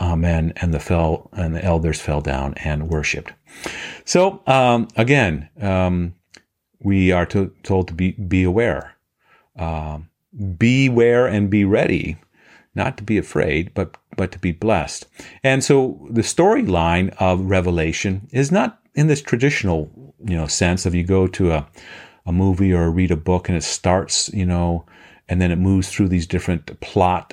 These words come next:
uh, lines, and, uh, it's a linear story. Um, Revelation isn't a book like that. It's an apocalyptic book full of visions and dreams, and you could look at it this way. It's a series of visions that speak of the same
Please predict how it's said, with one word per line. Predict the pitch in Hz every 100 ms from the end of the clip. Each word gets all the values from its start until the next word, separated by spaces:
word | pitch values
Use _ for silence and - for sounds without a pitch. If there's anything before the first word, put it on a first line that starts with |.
| -
uh, | 98
lines, | 95 92 90 90 95 95 95
and, | 90 87
uh, | 87 87 87
it's | -
a |
linear | 90 90 98 98 92 87
story. | - - - 95 95 90 90 90 _ - - - - -
Um, | 101 98 95 90 - _ _ _ _ _ _
Revelation | 135 185 185 170 - 123
isn't | 123 139
a | 113
book | 90 110 -
like | 69 69
that. | - - - _ _ - _ _ _ _ _
It's | 107 127
an | 107 107
apocalyptic | 107 - 147 147 113 107 104 92 87
book | 85 - -
full | - 110
of | 85
visions | 101 135 139 127 -
and | 98 90 87
dreams, | 87 90 104 107 104 - _
and | 104
you | 107
could | - 104
look | 123
at | 135
it | 110 101
this | 95 -
way. | 82
It's | 92 90
a | 95 90
series | - - 196 208 190 -
of | - 113
visions | 95 107 101 104 95
that | 87 -
speak | - - 147 117
of | 95
the | 87
same | - 113 113 110 95